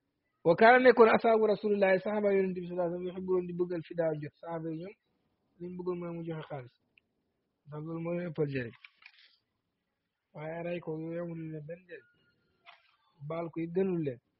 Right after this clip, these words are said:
Wa yaquluuna, ñu naan, maa nasna'u, lan la ñuy defee, lan la ñuy defee, bi qatli haadaa, ci rey kii, kii buñ ko reyee, lum ñuy jëriñ? Fa marra mu romb alayhi ci moom Rasulullah yonent Yàlla bi sallallahu alayhi wa sallam, fa aslama mu jébal. Yonent romb, après suma amatu daal di tuub.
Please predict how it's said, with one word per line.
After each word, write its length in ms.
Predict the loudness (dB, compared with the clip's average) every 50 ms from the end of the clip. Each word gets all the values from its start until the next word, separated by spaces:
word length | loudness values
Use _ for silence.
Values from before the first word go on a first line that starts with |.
| _ _ _ _ _ _ _ _ _ _ _ _ _ _ _ 2
Wa 60 | 6 6
yaquluuna, 420 | 6 6 8 8 10 12 12 10 8
ñu 60 | 6
naan, 180 | 2 2 2 2
maa 160 | 2 2 2 2
nasna'u, 380 | 0 0 -2 0 0 0 0
lan 120 | 0 0 0
la 80 | 0 0
ñuy 120 | 2 4
defee, 280 | 4 4 4 4 4 2 2
lan 140 | 2 2 2
la 60 | 4 2
ñuy 120 | 2 4
defee, 220 | 4 4 4 4
bi 100 | 4 2 0
qatli 280 | 2 2 2 2 2
haadaa, 300 | 2 2 4 4 4 4
ci 100 | 4 4 4
rey 160 | 4 2 0
kii, 200 | -2 -8 -16 -18 -18 _ _ _ _ _ _ _ _ _ -8
kii 160 | -2 -2 0
buñ 140 | 2 2 4
ko 80 | 8 10
reyee, 200 | 10 12 10 10
lum 120 | 8 8 6
ñuy 180 | 4 2 4
jëriñ? 240 | 6 6 6 4 2 -6 _ _ _ _ _ _ _ _ _ _ _ _ _ _ _ _ _ _ _ _ _ _ _ _ _ _ _ _ _ _ _ _ _ _
Fa 100 | 0 2
marra 260 | 6 8 8 8 8
mu 140 | 8 6 6
romb 200 | 4 4 4 4
alayhi 260 | 4 4 4 4 4
ci 60 | 2 0
moom 180 | -4 -2 0
Rasulullah 400 | -2 -2 -2 -2 -2 0 2 2 2
yonent 220 | 2 0 -2 0
Yàlla 160 | 2 2 2 0
bi 60 | -4
sallallahu 260 | -6 -2 0 0 0
alayhi 60 | 0 -2
wa 120 | -4 -6
sallam, 0 | -6
fa 80 | -6 -6
aslama 260 | -6 -6 -6 -4 -4
mu 100 | -4 -6 -6 -6
jébal. 220 | -6 -6 -6 -8
Yonent 300 | -8 -6 -6 -6 -6 -6
romb, 260 | -4 -4 -4 -4 -4 -8 -10 -12 _ _ _ _ _ _ _ _ -14
après 200 | -8 -4 -4 -4
suma 220 | -4 -2 -2 -2
amatu 260 | 0 0 -2 -4 -2 -2
daal 160 | -2 -2 -2
di 100 | -2 -4
tuub. 180 | -6 -6 -6